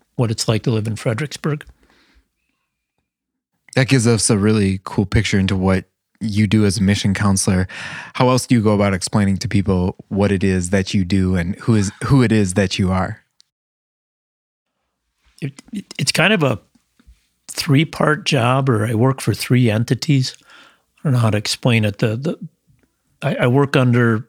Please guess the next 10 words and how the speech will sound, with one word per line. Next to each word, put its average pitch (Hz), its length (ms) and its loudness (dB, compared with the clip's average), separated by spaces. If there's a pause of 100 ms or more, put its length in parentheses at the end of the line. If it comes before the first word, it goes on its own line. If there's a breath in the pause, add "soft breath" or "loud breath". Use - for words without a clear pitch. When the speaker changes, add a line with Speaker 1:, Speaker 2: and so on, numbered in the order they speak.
Speaker 1:
six - 460 0
of 107 140 0
what 117 140 -2
we 120 100 0
call 120 200 0
the 113 80 -2
fourteen 117 680 0
district 113 460 -2
mission 107 320 0
boards. - 360 -6